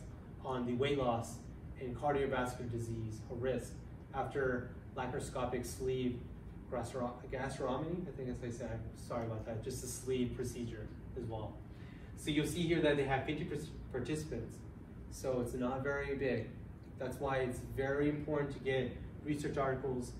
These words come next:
that provide good amount of source. But this is a very,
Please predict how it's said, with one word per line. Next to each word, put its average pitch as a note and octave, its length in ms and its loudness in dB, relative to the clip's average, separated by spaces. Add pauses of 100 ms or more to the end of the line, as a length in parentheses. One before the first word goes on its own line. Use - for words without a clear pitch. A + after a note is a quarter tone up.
(220)
that B2+ 180 -2
provide B2+ 560 2
good D3 180 8
amount C#3 280 4
of - 20 -2
source. B2 380 0
But A#2+ 120 -2
this C3 200 0
is C#3+ 120 -2
a C3+ 60 2
very, C3+ 560 2